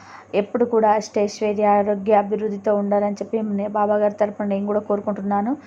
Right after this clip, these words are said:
ఈరోజు వీడియోలో సాయిబాబా పిలుపు ద్వారా మనకు వచ్చినట్టు సందేశం ఏంటి? "అర్థిస్తున్న చూడగానే నా బంగారు విగ్రహాన్ని తాకి తప్పకుండా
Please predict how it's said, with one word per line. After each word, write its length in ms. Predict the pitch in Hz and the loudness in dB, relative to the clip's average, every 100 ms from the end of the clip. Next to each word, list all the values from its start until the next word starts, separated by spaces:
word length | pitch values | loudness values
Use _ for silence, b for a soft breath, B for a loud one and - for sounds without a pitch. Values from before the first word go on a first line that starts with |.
| B B B - | B B B -6
ఈరోజు 420 | 220 226 233 226 | -2 2 2 2
వీడియోలో 340 | 226 220 214 208 | 0 2 0 0
సాయిబాబా 600 | 208 208 208 214 202 220 | 2 2 4 0 2 0
పిలుపు 340 | 233 214 - | 0 -8 -6
ద్వారా 300 | 196 208 208 | 2 4 4
మనకు 260 | 214 202 208 | 0 -4 -4
వచ్చినట్టు 280 | 214 208 208 | -4 -4 -4
సందేశం 520 | 214 208 226 214 208 | -4 -2 -2 -2 -2
ఏంటి? 320 | 196 220 269 B B B B | -2 -2 -4 B B B B
"అర్థిస్తున్న 720 | - 233 - 254 - 226 220 208 | -2 -2 -2 -4 -4 -2 0 0
చూడగానే 480 | 220 214 220 214 208 | 0 2 2 0 0
నా 160 | 208 | -2
బంగారు 460 | 202 202 202 214 214 | -2 -2 0 -2 -2
విగ్రహాన్ని 520 | 220 214 214 220 208 | -4 -2 -2 -2 -6
తాకి 420 | 208 202 202 254 311 - B B B B B _ _ | -2 -2 -2 -6 -6 -8 B B B B B _ _
తప్పకుండా 720 | 214 214 - 254 247 214 214 | -4 -4 -2 -2 -2 -2 0